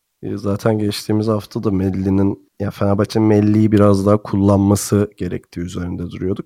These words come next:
Ben hala tam potansiyeliyle kullanamadığını düşünüyorum. Yani,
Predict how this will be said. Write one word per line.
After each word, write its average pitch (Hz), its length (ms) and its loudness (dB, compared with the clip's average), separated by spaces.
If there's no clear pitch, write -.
Ben 107 140 4
hala 113 520 4
tam 104 240 0
potansiyeliyle 101 1080 -2
kullanamadığını 104 800 4
düşünüyorum. 92 460 -6
Yani, 92 320 -4